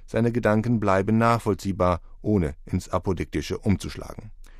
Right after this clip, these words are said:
Es ist nicht der große systematische Wurf, der die Krise erklärt, das will das Buch auch gar nicht sein. Es ist ein biblischer, theologischer und pastoraler Leitfaden auf der Suche nach dem, wo wir heute die Grundlagen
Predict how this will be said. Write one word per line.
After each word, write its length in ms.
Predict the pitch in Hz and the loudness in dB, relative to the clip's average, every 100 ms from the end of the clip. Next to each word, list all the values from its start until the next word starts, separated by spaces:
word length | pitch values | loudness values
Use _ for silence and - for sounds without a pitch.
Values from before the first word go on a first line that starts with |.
| - - - - | -20 -20 -18 -10
Es 160 | 123 | -6
ist 140 | 135 - | -2 0
nicht 180 | 135 | 2
der 80 | 143 | 0
große 400 | 110 98 104 117 | 2 2 2 2
systematische 800 | 104 101 117 95 85 98 92 101 | -2 -2 0 2 2 -2 0 0
Wurf, 400 | 101 101 78 71 | 4 2 2 -2
der 140 | - 80 | -4 -4
die 120 | 85 | -4
Krise 400 | - 80 71 82 | -6 -8 -6 -8
erklärt, 640 | - 87 - 95 101 104 - - - - | -4 -4 -2 2 4 2 0 -16 -20 -12
das 180 | - 110 | -10 -2
will 120 | 104 | -2
das 160 | 80 78 | -2 -4
Buch 260 | 80 - | -6 -6
auch 120 | - | -10
gar 140 | - 80 | -8 -6
nicht 180 | 95 - | -6 -8
sein. 300 | - - - - - - - | -12 -12 -14 -18 -20 -20 -20
Es 160 | - 110 | -16 -10
ist 160 | 87 - | -10 -6
ein 140 | 71 | -2
biblischer, 520 | 92 98 98 101 95 - | -2 0 0 0 0 -4
theologischer 640 | - 110 110 113 110 110 | 0 4 4 2 2 0
und 200 | 104 107 | 0 -2
pastoraler 580 | - 117 - 107 104 110 | -4 -8 -4 2 4 4
Leitfaden 600 | 107 104 101 98 92 98 - - - | 4 2 4 2 4 2 -2 -14 -14
auf 160 | - - | -8 0
der 120 | 143 | 2
Suche 320 | 113 113 - | 4 2 2
nach 200 | 76 73 | -4 -4
dem, 340 | 71 87 92 90 - - | 0 2 2 0 -6 -8
wo 160 | - 107 | -2 0
wir 320 | 117 110 82 | 4 4 4
heute 300 | 104 101 98 | 4 4 2
die 120 | 110 | -2
Grundlagen 560 | 110 98 87 80 78 | 2 2 2 0 0